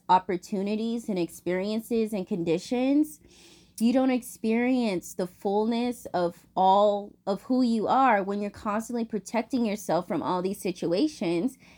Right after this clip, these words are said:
instead of, again, being in your energetic standard and like, "Oof, this doesn't belong.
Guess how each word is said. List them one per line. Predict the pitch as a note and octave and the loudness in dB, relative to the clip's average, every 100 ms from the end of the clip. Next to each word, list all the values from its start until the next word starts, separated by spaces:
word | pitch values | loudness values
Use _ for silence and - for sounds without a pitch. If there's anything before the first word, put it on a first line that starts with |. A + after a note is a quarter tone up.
| - | -8
instead | F#3 - - D#4 D#4+ | -8 -6 0 2 4
of, | F3 F3+ C4 - | 4 2 0 -2
again, | E3+ F#3+ C#4 C#4+ C4+ C4+ _ _ _ | -4 0 0 2 0 -2 _ _ _
being | G#3+ C4 D4 | 2 4 6
in | C4 B3+ | 4 0
your | A3 | -2
energetic | - G#3+ A3 A3 F#3+ F#3 | -4 -4 -2 -2 -2 -4
standard | - G#3 A#3 B3+ F#3 D#3 F3 - _ _ _ | -8 -4 0 0 2 2 0 -6 _ _ _
and | G3+ G3+ F#3+ F#3 | -2 0 0 0
like, | E3+ E3 D#3 - | 0 0 -2 -2
"Oof, | C4+ C4 - - - - _ _ _ _ | 0 0 0 -12 -20 -20 _ _ _ _
this | G3+ A3 | -2 0
doesn't | G3+ F#3+ F3 | 0 0 0
belong. | D#3+ D#3 D#3 - - | 0 0 0 -4 -8